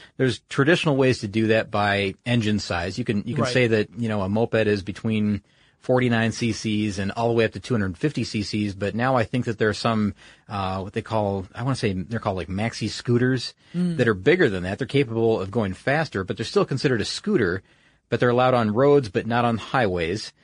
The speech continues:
Speaker 1: And you do sit with your feet forward, you know, on a platform in front of the, the chair. So there's, like, a pass through between the handlebars and where you sit.
Speaker 2: Right. You're not on, you don't have your feet on pedals, in other words.
Speaker 1: Or pegs,
Speaker 2: Yeah.
Speaker 1: as you would on a motorcycle.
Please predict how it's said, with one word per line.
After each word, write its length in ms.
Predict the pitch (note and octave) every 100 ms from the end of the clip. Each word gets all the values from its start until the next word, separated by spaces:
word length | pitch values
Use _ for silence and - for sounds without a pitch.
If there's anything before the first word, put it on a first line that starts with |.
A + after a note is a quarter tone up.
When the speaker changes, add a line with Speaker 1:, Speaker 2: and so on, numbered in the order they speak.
| _ _ -
Speaker 1:
And 360 | A#2 A2+ A#2
you 80 | A2
do 140 | B2 D3
sit 200 | - C#3
with 100 | A#2
your 80 |
feet 320 | A2 - C#3+ -
forward, 600 | - - D#3 C3+ G#2+ G2+
you 60 | A2+
know, 100 | A2
on 120 | A#2
a 60 |
platform 540 | G2+ - D3+ D#3+ B2 G#2
in 80 | G2
front 240 | - D#3
of 60 | G#2
the, 100 | F2+
the 240 | F#2 G2
chair. 320 | - - G2
So 100 | G#2+
there's, 140 | C3 A#2+
like, 100 | A#2+
a 60 |
pass 360 | - B2 B2+ -
through 380 | - A2 G#2 G2 - - -
between 340 | A#2 - B2+
the 60 | G#2+
handlebars 640 | A2+ A#2 G#2+ A2 G#2 G2
and 180 | A2 G#2
where 80 | G#2
you 120 | F#2+
sit. 420 | - D3+ G2 -
Speaker 2:
Right. 240 | D#3+ D#3 C3+
You're 120 | E3
not 200 | F3+ F#3
on, 320 | E3+ D#3+ D#3
you 140 | - F3
don't 220 | E3+ F#3
have 100 | F3+
your 140 | D#3
feet 200 | - F3
on 180 | D3+ B2+
pedals, 500 | - F3+ D3+ C3 -
in 60 | B2+
other 120 | A#2+
words. 160 | A#2 -
Speaker 1:
Or 140 | C3+
pegs, 560 | - D#3+ G2+ C#2 - -
Speaker 2:
Yeah. 200 | C3+ A2 -
Speaker 1:
as 180 | B2
you 80 | A2
would 140 | A2 G#2+
on 100 | F#2+
a 60 |
motorcycle. 720 | G2+ D3 B2 - E2 - E2+